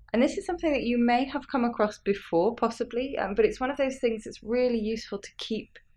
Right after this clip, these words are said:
repeating because it's quite common to keep, um,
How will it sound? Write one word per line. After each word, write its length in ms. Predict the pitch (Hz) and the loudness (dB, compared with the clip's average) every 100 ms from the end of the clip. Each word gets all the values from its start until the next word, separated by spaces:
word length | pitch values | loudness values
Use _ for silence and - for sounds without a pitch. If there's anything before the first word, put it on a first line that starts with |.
| _ | _
repeating 680 | - 196 214 202 - 160 151 | -8 -2 0 0 0 -4 -4
because 240 | 170 - | -4 -4
it's 140 | 160 - | -6 -2
quite 260 | - 208 | 4 4
common 320 | - 208 196 180 | 2 0 0 -2
to 140 | 196 | -6
keep, 300 | - 196 - - - | -6 -6 -8 -6 0
um, 300 | 170 160 | 2 2